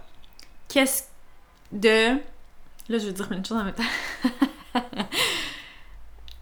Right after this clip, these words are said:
Un stade, justement, que je vois, c'est le stade du cent mille. Et pour moi, dans ma philosophie, dans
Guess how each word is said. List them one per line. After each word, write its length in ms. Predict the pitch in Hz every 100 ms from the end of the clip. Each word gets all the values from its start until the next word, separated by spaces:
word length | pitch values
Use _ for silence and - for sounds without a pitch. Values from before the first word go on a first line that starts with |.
| -
Un 160 | 269 302
stade, 380 | - 240 233
justement, 420 | 214 208 214 196 226
que 160 | 208
je 140 | 185 180
vois, 260 | 190 202
c'est 320 | 226 - 214 220
le 180 | 196
stade 280 | 196 214 220
du 100 | 196
cent 260 | 196 - 180
mille. 280 | 180 - - -
Et 120 | 254
pour 300 | 247 254 214
moi, 160 | 220 269
dans 140 | 226
ma 120 | 208
philosophie, 800 | 202 202 196 190 - - 240 262 - - -
dans 240 | 202 214